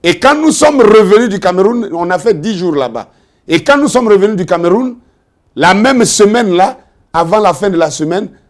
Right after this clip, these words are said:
il est tombé malade. Ça n'allait pas, il est allé se, se faire, euh, euh, euh, euh, consulter. Et en consultation, grande fut notre surprise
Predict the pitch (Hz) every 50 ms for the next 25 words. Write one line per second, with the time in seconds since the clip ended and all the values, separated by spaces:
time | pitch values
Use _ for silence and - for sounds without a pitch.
0 | _ _ _ _ - 156 180 202 196 202 180 175 175 196 202 180 180 196 214 214
1 | 160 127 - _ _ _ _ _ _ _ _ _ _ _ _ _ _ _ _ -
2 | 151 160 170 175 175 185 180 185 214 214 208 190 185 180 - 180 180 202 208 -
3 | - 180 175 175 175 - _ _ _ _ - - 165 160 - - 202 202 196 180
4 | 160 147 123 - - _ _ _ _ _ - 147 151 147 - 160 156 151 147 -
5 | - 147 143 139 135 131 120 - - 123 123 120 117 113 104 _ - 185 180 139
6 | 117 165 185 156 - - 466 571 605 587 - _ _ _ _ _ _ _ _ _
7 | _ _ _ _ - 180 202 - 180 170 156 175 170 165 160 170 160 - 175 165
8 | 147 - 185 202 214 233 _ _ _ _ _ _ _ _ _ 104 107 104 165 196
9 | 226 247 254 240 202 190 160 - - 208 214 202 196 196 - 175 165 156 - 180
10 | 185 - - 208 247 330 349 - - _